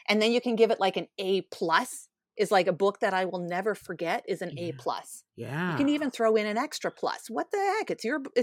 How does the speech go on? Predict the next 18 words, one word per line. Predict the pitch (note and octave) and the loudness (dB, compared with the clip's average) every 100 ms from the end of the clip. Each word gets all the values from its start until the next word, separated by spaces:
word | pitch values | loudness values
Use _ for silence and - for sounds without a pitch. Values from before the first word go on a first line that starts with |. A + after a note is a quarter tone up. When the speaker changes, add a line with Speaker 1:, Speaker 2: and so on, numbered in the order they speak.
| A#3+ | 2
Speaker 1:
you | F4 | 4
know, | E3+ | 4
like, | G3+ G3 G3 | 4 2 -2
it's, | G3 - | -6 -2
it's | A#3 A3 | -2 0
my | C#4+ | -2
book. | C#4+ E4 - - - - - - _ _ - | 2 0 -2 -10 -20 -20 -20 -20 _ _ 0
If | |
I | A3+ | 0
wanna | A3+ A3+ | 2 -2
throw | G#3+ A#3+ A#3 | 0 4 6
in, | A#3+ | 6
like, | A#3+ A3 | 4 4
two | - C#4 | 2 -2
pluses. | - B3+ - F3+ - - _ _ _ | 2 0 2 -6 -6 -14 _ _ _
I've | G#3 G#3 | 2 4
sometimes | - A3 A#3+ B3 A#3+ A3+ | 2 0 0 -2 -2 0
given | G3 A3 A3 A3 | 2 4 2 -2